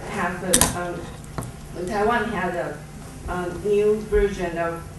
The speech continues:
text, history textbook. It's that from nineteen forty-five to two thousand, we only have one version as the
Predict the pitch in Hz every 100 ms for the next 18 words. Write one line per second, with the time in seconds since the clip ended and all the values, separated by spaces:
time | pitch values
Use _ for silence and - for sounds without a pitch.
0 | - - - 185 180 - - 220 220 214
1 | 190 - 175 - - - - - - -
2 | 208 208 208 185 - 208 196 185 185 -
3 | - - - 214 214 208 196 190 - 185
4 | 180 180 - 175 180 180 180 180 - 170
5 | 165 - 151 160 165 185 180 175 - 175
6 | 170 - 180 180 180 170 - - - -
7 | - - - 190 196 180 165 143 - 180
8 | 180 - 170 160